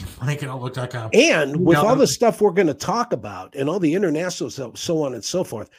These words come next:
Speaker 2: we have a big spot. Anybody that wants to be the travel agent to sponsor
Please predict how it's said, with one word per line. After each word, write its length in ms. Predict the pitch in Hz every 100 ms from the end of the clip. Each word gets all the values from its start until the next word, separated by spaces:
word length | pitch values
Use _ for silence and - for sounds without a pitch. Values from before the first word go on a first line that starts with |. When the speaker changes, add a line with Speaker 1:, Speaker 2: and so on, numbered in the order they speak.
| _ _ _
Speaker 2:
we 340 | 127 202 302
have 220 | 208 240 160
a 120 | 117 98
big 200 | 190 208
spot. 500 | - - 180 175 113 - _
Anybody 400 | 156 220 202 175
that 120 | 147
wants 340 | 135 151 180
to 120 | - 127
be 260 | 160 151
the 260 | 110 135 180
travel 520 | - - 170 185 123
agent 360 | 107 - 110 -
to 100 | 110
sponsor 720 | - - 165 175 123 101